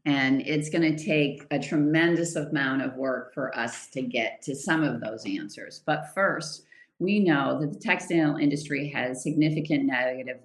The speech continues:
environmental impacts. I can't remember what number it is, and that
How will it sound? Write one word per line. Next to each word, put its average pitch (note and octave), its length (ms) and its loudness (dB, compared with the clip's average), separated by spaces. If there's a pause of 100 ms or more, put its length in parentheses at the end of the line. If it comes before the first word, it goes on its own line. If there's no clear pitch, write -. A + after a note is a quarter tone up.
environmental A2+ 600 -2
impacts. - 760 -12 (320)
I C3+ 60 -4
can't C#3+ 280 2
remember A#2+ 600 2
what C3 240 2
number B2+ 320 4
it A#2+ 80 0
is, A#2+ 280 2
and A#2 140 2
that A2 340 -2